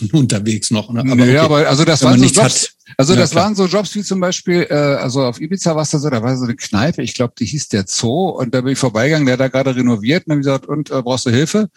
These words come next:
Speaker 2: "Ja, das ist ja super." Und dann habe ich da halt irgendwie einen Tag mitgestrichen und hab ein paar Kröten gekriegt. Also so,
Speaker 1: Mhm.
Speaker 2: das war,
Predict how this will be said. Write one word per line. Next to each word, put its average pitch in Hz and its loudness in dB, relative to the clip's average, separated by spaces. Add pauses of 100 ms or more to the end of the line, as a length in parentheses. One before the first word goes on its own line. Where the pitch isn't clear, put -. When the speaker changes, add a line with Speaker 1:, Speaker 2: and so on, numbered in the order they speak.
(260)
Speaker 2:
"Ja, 190 0
das 185 2
ist 165 0
ja 185 4
super." 147 0
Und 117 0
dann 120 -2 (200)
habe 135 -6
ich 123 -6
da 131 0
halt 123 -2
irgendwie 123 -6
einen 117 0
Tag 110 -6
mitgestrichen - -4
und 143 -2
hab 143 -4
ein 139 -8
paar 135 -4
Kröten 185 -4
gekriegt. - -10
Also 101 -4
so, 113 -2
Speaker 1:
Mhm. 117 0
Speaker 2:
das 120 -2
war, 127 -2